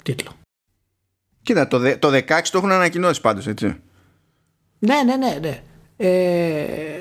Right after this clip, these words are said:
Speaker 1: αλλά δεν έχουμε ιδέα τι γίνεται. Και πώς ξέρω τι γίνεται; Επειδή το PlayStation πέντε δεν, καλά, και το Series X, αλλά, ε,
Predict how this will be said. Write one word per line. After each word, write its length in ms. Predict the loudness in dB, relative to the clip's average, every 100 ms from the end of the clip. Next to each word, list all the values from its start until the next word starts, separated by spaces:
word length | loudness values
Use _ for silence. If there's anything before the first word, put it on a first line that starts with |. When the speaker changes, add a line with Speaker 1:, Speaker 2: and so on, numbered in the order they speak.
| -18 -20 _ -2
Speaker 1:
αλλά 480 | 0 2 0 -2 -8 -20 _ -6
δεν 260 | -2 0
έχουμε 220 | 0 0 -2
ιδέα 440 | 0 0 -2 -10 _ _ _ _ -4
τι 80 |
γίνεται. 360 | -2 -2 -6 -12 -20 -8
Και 120 | -2
πώς 240 | 0 0 0
ξέρω 300 | -2 2 0
τι 100 | 0
γίνεται; 360 | 0 -2 -2
Επειδή 300 | -4 0 2
το 120 | 2 0
PlayStation 400 | 0 2 2 2
πέντε 220 | 2 2 4
δεν, 280 | 2 0 -8 -20 -20 _ _ _ _
καλά, 220 | 0 2
και 140 | 4 2
το 320 | 0 -2 -2 -2
Series 240 | -4 -4
X, 40 | -8 -2
αλλά, 280 | 0 0 -4 -14 -18 -18 -20 _
ε, 400 | 0 2 2 -2